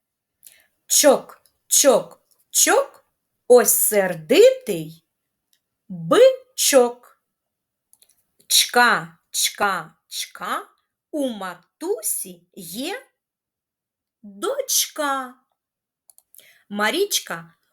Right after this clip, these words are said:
хоче нас пригостити, а чим вона не сказала, але зазначила, що в усіх стравах буде звук Ч. Подивіться уважно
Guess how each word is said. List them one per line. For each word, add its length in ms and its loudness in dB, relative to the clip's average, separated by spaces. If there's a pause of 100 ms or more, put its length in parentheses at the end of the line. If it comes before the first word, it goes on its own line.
хоче 380 -2
нас 200 -8
пригостити, 880 -8 (500)
а 140 -10
чим 420 -2 (400)
вона 400 -2
не 140 -6
сказала, 800 -4 (420)
але 300 -8
зазначила, 1000 -6 (300)
що 380 -4
в 80 -12
усіх 460 -8
стравах 840 -8 (240)
буде 580 -6 (160)
звук 640 -12 (300)
Ч. 460 -2 (840)
Подивіться 880 -4
уважно 880 -10